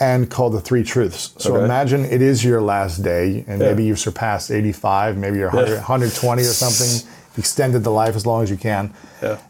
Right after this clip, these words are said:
Speaker 1: And, uh, you've lived your life. You've accomplished the things you want to, even though they don't matter anymore.
Speaker 2: <laughs>
Speaker 1: You've made all the money, but you've given it all away 'cause it doesn't matter anymore.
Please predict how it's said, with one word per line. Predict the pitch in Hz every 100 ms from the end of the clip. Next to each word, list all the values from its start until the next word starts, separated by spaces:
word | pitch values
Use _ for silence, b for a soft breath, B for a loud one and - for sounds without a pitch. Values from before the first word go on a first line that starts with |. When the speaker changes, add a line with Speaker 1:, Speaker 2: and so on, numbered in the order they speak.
| _ -
Speaker 1:
And, | 143 147 147 151 143
uh, | 147 147 143
you've | 143 127
lived | 151 135
your | 135
life. | 139 147 90 -
You've | 117
accomplished | 107 131 127 123 -
the | 113
things | 127 120 107
you |
want | 117 117 113
to, | 120
even | 110 107
though | 107
they | 101
don't | 98 107
matter | 120 127 123
anymore. | 123 120 117 120
Speaker 2:
<laughs> | 123 113 - - - - 131
Speaker 1:
You've | 131
made | 147 156
all | 147
the |
money, | 139 143 143 143 139
but | 131 117 104
you've | 123
given | 104 127
it | 120
all | 110 110
away | 120 147 147
'cause | 113 107
it |
doesn't | 110 104 113
matter | 135 147
anymore. | 139 131 127 127 117